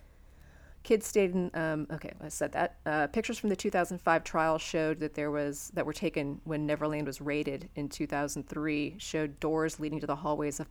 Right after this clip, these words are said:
Michael's bedroom to have at least eight locks on them. And reportedly, a bell system was in place to warn Jackson when people were approaching the room. Now, this is documented, and this was, uh, talked about in trial.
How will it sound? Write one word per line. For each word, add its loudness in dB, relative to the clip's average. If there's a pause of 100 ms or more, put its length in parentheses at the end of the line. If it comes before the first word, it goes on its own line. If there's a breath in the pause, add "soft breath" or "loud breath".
Michael's -2
bedroom 0
to -2
have 0
at 0
least -4
eight 2
locks 2
on 0
them. 0 (760 loud breath)
And 0
reportedly, 4
a 4
bell 6
system -4
was 0
in -4
place 0
to -2
warn 0
Jackson -2
when -2
people -4
were 2
approaching -4
the -6
room. -4
Now, -2
this 0
is -4
documented, 0
and -2
this -4
was, -4 (220)
uh, -4 (320)
talked -2
about -4
in -8
trial. -2